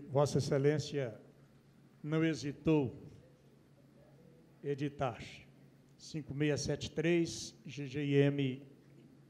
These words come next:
instituída. Sucesso para Sete Lagoas e para a nossa sociedade. Muito obrigado, senhor.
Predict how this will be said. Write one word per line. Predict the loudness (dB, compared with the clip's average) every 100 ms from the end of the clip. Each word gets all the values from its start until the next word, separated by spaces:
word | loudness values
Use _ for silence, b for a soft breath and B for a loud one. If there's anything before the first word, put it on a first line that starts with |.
| -10
instituída. | -8 -6 -4 -4 -6 -10 -16 -20 -20 -20 -20 -20 -20 -20
Sucesso | -4 -2 6 6 6 0 -8 -12 B B B B B -4
para | -2
Sete | 4 4 4 2
Lagoas | 0 2 4 4 2 -2
e |
para | -6 -6
a | -2
nossa | -2 -2 -4 -10 -14 -20 -20 -20 -20
sociedade. | -18 -2 -2 0 -2 -2 -8 -16 -20 -20 -20 -20 -20
Muito | -2 0
obrigado, | 2 0 -2 -10
senhor. | -16